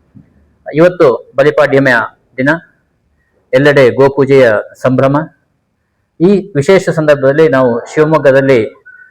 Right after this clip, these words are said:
ಗೋವಿನ ಬಗ್ಗೆ ಬಹಳಷ್ಟು ಕಾಳಜಿಯುಳ್ಳ, ಗೋ ರಕ್ಷಣೆ ಹಾಗೂ ಗೋ ಪಾಲನೆ ಹಾಗೂ ಗೋವಿಗೆ ಸಂಬಂಧಪಟ್ಟ ಹಲವು ಮಾಹಿತಿಗಳನ್ನ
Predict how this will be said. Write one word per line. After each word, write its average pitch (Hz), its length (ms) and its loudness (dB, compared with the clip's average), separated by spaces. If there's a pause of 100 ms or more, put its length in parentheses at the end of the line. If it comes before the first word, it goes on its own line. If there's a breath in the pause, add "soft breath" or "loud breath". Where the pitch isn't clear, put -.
(140)
ಗೋವಿನ 170 420 2
ಬಗ್ಗೆ 147 280 0
ಬಹಳಷ್ಟು 139 460 0
ಕಾಳಜಿಯುಳ್ಳ, 135 480 0 (600)
ಗೋ 156 540 0
ರಕ್ಷಣೆ 170 360 0
ಹಾಗೂ 135 260 0
ಗೋ 135 200 2
ಪಾಲನೆ 139 400 0
ಹಾಗೂ 135 640 -2 (240)
ಗೋವಿಗೆ 180 280 2
ಸಂಬಂಧಪಟ್ಟ 151 480 -4
ಹಲವು 156 500 0
ಮಾಹಿತಿಗಳನ್ನ 143 640 -2